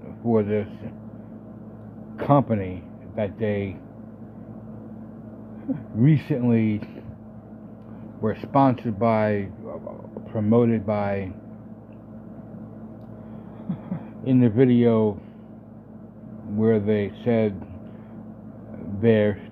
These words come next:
children started a five, a, a, uh, a, uh, million dollar business, and they gave away one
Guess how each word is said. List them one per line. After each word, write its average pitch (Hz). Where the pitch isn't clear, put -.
children 110
started 107
a 95
five, 107
a, 101
a, 107
uh, 101
a, 104
uh, 101
million 110
dollar 98
business, 87
and 113
they 107
gave 123
away 110
one 113